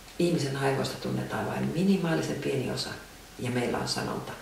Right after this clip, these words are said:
ajatus siirtää vuoria. Mutta tää oli siis sen,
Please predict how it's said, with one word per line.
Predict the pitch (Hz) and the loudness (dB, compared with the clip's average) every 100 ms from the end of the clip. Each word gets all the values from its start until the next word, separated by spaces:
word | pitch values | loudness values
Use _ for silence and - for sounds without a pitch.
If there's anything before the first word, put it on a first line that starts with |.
| - - | -14 -2
ajatus | 135 131 127 - - | 2 2 2 -4 -4
siirtää | - - - - - | -4 -6 -6 -8 -6
vuoria. | - - - - - - - - - - - - - - - - - - - - - - - - 170 | -8 -8 -12 -14 -18 -20 -20 -20 -20 -20 -20 -20 -20 -20 -18 -16 -14 -12 -12 -12 -14 -16 -16 -4 4
Mutta | 165 | 8
tää | 160 214 214 | 10 12 12
oli | 190 | 12
siis | 175 156 - | 8 4 6
sen, | 160 - | 4 2